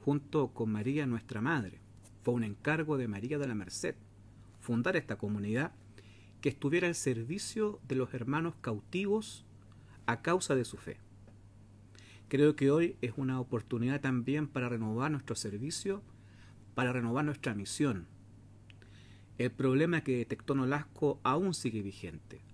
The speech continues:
Aún hay hermanos cautivos. Aún hay gente que sufre. Esos son nuestros destinatarios.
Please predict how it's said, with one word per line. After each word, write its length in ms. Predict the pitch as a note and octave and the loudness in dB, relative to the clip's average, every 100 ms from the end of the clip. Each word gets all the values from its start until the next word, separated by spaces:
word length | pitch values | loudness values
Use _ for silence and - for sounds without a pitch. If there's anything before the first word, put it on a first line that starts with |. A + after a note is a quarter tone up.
| - - - | -20 -20 0
Aún 520 | A#2+ C3 E3+ G3+ G3+ - | 2 4 4 0 -2 -6
hay 280 | - D3+ D3 - | -2 -2 -2 -4
hermanos 400 | A#2+ A#2 D3+ D3 - | -2 0 0 -4 -4
cautivos. 880 | A#2 G#2 - D#3+ C3 F2 - - - - - - - - - - | -4 -4 -4 -4 -2 -6 -10 -16 -18 -20 -20 -20 -20 -20 -14 -2
Aún 400 | A#2 C#3+ F3 F#3+ | 2 4 2 2
hay 140 | C#3+ A#2 | -2 -4
gente 500 | - D3 D3+ D3+ - | -2 -4 0 -4 -4
que 140 | - | -8
sufre. 520 | - F3+ - - B2+ - - - - - - - - - - - - | -6 -8 -8 -12 -14 -18 -20 -20 -20 -20 -20 -20 -20 -20 -20 -20 -6
Esos 340 | A3+ A3+ - A#2 | 0 0 -2 -4
son 200 | B2 G#2 | -4 -4
nuestros 280 | G2+ A2+ F#2+ | -4 -6 -6
destinatarios. 840 | - G2+ F#2 E2 D2 C#2+ - - | -8 -8 -6 -8 -10 -14 -16 -18